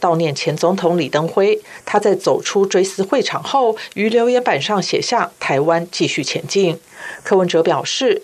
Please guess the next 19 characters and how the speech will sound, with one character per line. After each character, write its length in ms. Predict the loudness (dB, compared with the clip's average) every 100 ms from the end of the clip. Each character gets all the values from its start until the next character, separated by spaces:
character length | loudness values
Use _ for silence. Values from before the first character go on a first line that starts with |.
| 0
对 120 | 0
他 180 | 2 0
来 160 | 0
说， 340 | 0 2 2 0 -4 -2
李 120 | 0
登 160 | 2 0
辉 160 | 0
是 200 | 0 0
勇 280 | 2 2 2
敢 260 | 0 0 0
有 200 | 0 -2 -2
智 200 | -2 0
慧 200 | 2 2
的 120 | 2
人。 300 | 2 2 0 -8 -16 -8
他 120 | 0
并 160 | 2 2
指 160 | 0 -6
出， 360 | -2 0 0